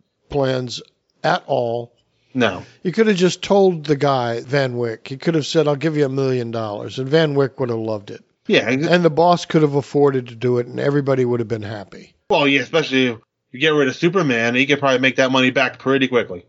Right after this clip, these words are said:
Speaker 1: Pretty quickly.
Speaker 2: All right, so obviously, where else would you send somebody trying to kill Superman? You send them to the planet.
Speaker 1: Of course.
Speaker 2: Van Wyck will pose as the shoe shine man, and, uh, Snorkel just poses as somebody just standing around doing nothing in the middle of the,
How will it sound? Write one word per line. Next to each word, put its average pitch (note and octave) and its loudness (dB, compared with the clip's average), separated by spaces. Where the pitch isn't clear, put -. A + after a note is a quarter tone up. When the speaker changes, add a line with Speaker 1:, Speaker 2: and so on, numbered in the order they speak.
Speaker 1:
Pretty D3 -6
quickly. - -14
Speaker 2:
All C#3 0
right, G2+ -2
so D3 2
obviously, F3+ 0
where F3 2
else F3 0
would D3 -6
you D#3 0
send C#3+ 0
somebody C#3 2
trying C3 0
to A2+ -4
kill A#2 -2
Superman? G#2+ -4
You A#2+ 0
send B2+ 0
them C#3+ 2
to E3+ 2
the F3+ 2
planet. G3+ 2
Speaker 1:
Of - -20
course. - -10
Speaker 2:
Van F3 0
Wyck F#3 2
will C#3 0
pose C3+ 0
as G2+ -18
the G#2 -16
shoe D3 -2
shine G#2 -4
man, G#2+ -2
and, G#2+ 0
uh, G2+ 0
Snorkel B2+ 0
just G#2+ -2
poses B2 0
as G#2+ -6
somebody A2 0
just A2+ -2
standing A2 0
around G#2+ 2
doing G#2 2
nothing A2+ 2
in G2+ -2
the G2+ -2
middle G#2+ 2
of F#2 -4
the, G2+ -6